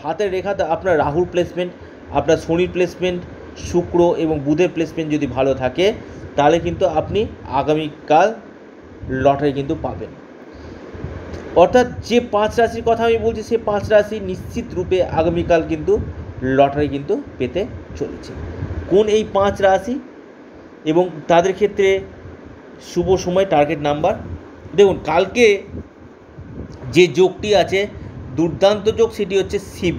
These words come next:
যোগ। খুব ভালো একটি যোগ আছে শিব যোগ, এবং একটি হচ্ছে নক্ষত্র হচ্ছে উত্তরাষাঢ়া নক্ষত্র, একটি হচ্ছে শ্রবণা নক্ষত্র, একটি হচ্ছে রবির নক্ষত্র,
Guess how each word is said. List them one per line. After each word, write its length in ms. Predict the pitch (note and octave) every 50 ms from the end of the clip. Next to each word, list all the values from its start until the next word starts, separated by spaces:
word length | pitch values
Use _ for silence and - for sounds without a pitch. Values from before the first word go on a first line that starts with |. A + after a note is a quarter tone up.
| A2+ -
যোগ। 140 | C#3 A2 - - - - - - - - - - - - - - - - - - -
খুব 240 | - A#3 F3 C#3 -
ভালো 480 | D3+ - - - C#3+ F3+ A3 B3 B3+ B3
একটি 220 | A#3+ B3 - G#3+
যোগ 280 | E3 C#3+ F3+ E3 C#3+ D3+
আছে 140 | D3 C#3+ C3+
শিব 300 | - - - A3 G#3+ F3 D#3 C#3+
যোগ, 300 | - G3+ A3 A3 A3 - D3+
এবং 320 | F3+ F3 G3 G3+ G3 E3+ - - - - - - - - - - - - -
একটি 260 | E3+ F3+ F3 - A3 A3+
হচ্ছে 340 | A3 A3 - - B3 A#3
নক্ষত্র 520 | F#3+ F3 E3+ E3+ - - G#3+ G#3 G#3+ A3+ G#3+
হচ্ছে 220 | G#3 - A3+ G#3 - - A3+
উত্তরাষাঢ়া 560 | G3+ - - - G#3+ G3 - G#3+ G#3+ G#3 G#3
নক্ষত্র, 640 | G#3 G3 G3 - G#3+ G#3 G3+ - - A3+ B3 D4+ - - - - - - - - - - - - E3
একটি 200 | E3+ E3+ G3 G#3+
হচ্ছে 160 | G#3 G3+ G3
শ্রবণা 460 | - - G3 F3+ E3 D#3+ D3+ C#3+ C3+
নক্ষত্র, 560 | C3 B2 B2 - - B2+ B2+ - - B2 A2 - - - - - -
একটি 200 | D#3+ D#3+ D#3+ G#3+
হচ্ছে 160 | G#3 G#3 A3
রবির 320 | F3+ D#3+ E3 F3 G3 A#3 G#3+
নক্ষত্র, 640 | A3 A3+ A3+ - - A#3 A3+ - - A#3+ C4 C#4